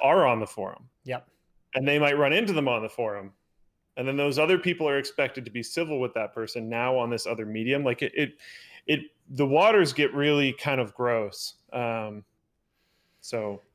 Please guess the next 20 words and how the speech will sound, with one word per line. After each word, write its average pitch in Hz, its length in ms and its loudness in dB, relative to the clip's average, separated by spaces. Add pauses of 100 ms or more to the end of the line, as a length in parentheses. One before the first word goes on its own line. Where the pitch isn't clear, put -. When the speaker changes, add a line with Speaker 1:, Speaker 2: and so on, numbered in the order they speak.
Speaker 2:
Gatorade 269 400 0
Speaker 1:
yeah. 226 60 2
Speaker 2:
O 214 80 2
W 165 400 0
says, 131 440 0
"Grooming 202 320 -2
is 196 100 -4
something 170 440 -6
very 156 240 0
much 165 240 -6
more 160 300 -4
present 120 420 -6
in 117 100 -8
music 151 380 -6
and 120 100 -8
cinema 196 460 -4
than 135 160 -4
online 135 340 -8
creators." 139 480 -8
And 143 200 -6